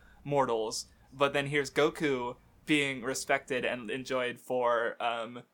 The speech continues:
not giving a shit. <laughs> Um, so, uh,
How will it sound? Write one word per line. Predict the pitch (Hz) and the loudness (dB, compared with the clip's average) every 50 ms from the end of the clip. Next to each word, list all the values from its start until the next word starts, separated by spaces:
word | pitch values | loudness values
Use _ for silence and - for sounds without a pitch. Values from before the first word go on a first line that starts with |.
| _ _ _ | _ _ _
not | 135 139 135 143 - | 2 2 2 4 2
giving | 247 269 320 277 180 | 0 -2 0 -2 -4
a | 131 | -4
shit. | - - - 120 - - - - - _ - - - | -4 -4 -4 -4 -4 -6 -10 -14 -18 _ -14 -8 -8
<laughs> | 147 - - | -6 -2 0
Um, | 180 165 - 190 180 180 - 220 208 - 247 240 220 - - - - | 0 0 0 0 0 -2 -2 -4 -4 -6 -8 -10 -12 -14 -16 -18 -14
so, | - - - - 139 131 127 135 123 127 123 123 123 - - - - _ _ _ - | -12 -8 -4 -2 0 0 2 0 0 0 -2 -4 -6 -10 -16 -20 -20 _ _ _ -4
uh, | 131 127 123 120 117 117 | -4 -2 -2 -2 -2 -4